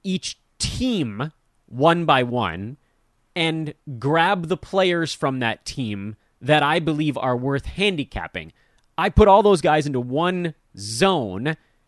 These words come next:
and then begin to arrange them. How do you begin your work on the Brewski one fifty? Where's, what's the starting point? I want, well, let, take us behind the curtain a little bit.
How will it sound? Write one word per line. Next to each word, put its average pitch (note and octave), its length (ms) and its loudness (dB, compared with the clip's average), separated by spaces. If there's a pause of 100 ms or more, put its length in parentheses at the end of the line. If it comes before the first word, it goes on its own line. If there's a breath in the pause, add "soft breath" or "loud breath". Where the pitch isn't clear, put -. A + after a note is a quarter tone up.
(120)
and D#3 240 -2
then D#3 200 -2
begin C3+ 360 -2
to C3+ 200 -4
arrange C3+ 520 -2
them. E2+ 260 -8 (260)
How D#4 200 2
do E4+ 80 0
you G#3 640 0 (160)
begin F#3 640 0
your A2+ 140 -4
work G2+ 420 -8
on C3+ 180 -4
the A#2+ 60 -6
Brewski A#2+ 400 -6
one G2+ 240 -8
fifty? G2 360 -6
Where's, D#3+ 300 0
what's G3 240 0
the B3 100 -2
starting F#3+ 600 -2
point? F2 280 -8
I B2 60 0
want, F#3+ 160 -2
well, G3 160 0
let, A3+ 180 -2 (280 soft breath)
take D4+ 180 -2
us E4 120 0
behind A3+ 360 0
the F3 60 2
curtain F#3 280 -2
a D3 60 0
little C#3 220 0
bit. F2+ 240 -8